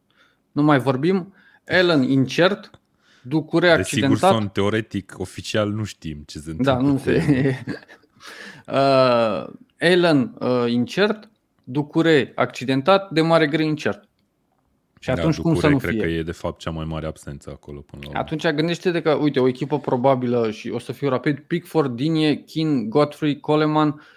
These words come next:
Speaker 1: uh, Iwobi, Delph, uh, Bamin, Gordon, Townsend și Rondon. Mm.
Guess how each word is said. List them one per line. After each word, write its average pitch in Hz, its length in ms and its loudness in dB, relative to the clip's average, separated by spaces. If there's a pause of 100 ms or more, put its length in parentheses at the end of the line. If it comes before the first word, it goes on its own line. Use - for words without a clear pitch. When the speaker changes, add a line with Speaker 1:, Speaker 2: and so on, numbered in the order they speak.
(140)
Speaker 1:
uh, 117 340 0
Iwobi, 147 520 2
Delph, 143 400 2 (580)
uh, 117 400 0
Bamin, 143 800 0 (480)
Gordon, 156 580 0
Townsend 160 460 0
și 147 140 -4
Rondon. 135 520 2 (180)
Mm. 156 360 -2